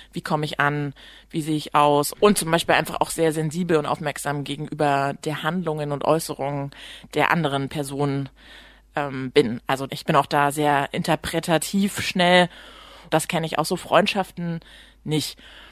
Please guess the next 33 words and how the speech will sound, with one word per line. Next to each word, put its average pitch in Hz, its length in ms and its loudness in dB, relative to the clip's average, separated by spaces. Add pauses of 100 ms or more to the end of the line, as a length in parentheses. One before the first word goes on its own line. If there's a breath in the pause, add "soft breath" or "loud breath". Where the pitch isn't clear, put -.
(160 loud breath)
dass 147 140 -6
man 156 160 -2
so 160 80 -2
gefallen 156 480 2
will 127 260 -2
und, 135 220 -6
äh, 123 140 0
teilweise 151 420 0
dann 160 160 2
auch - 140 2
so 180 100 -2
ein - 20 4
bisschen 185 220 0
anders 196 320 4
redet 170 460 6
und 156 240 -2
ein 160 100 -6
bisschen, 175 420 -2
ja, 185 320 4
keine 190 260 2
Ahnung, 151 240 2
dass 151 120 -6
man 170 160 -2
irgendwie 190 240 2
so 180 60 0
ein 185 80 0
bisschen 220 200 -2
von 208 160 -2
sich 175 160 -8
wegkommt. 175 480 -2
Und, 160 480 -2
ähm, 151 300 -6
ja, 147 160 2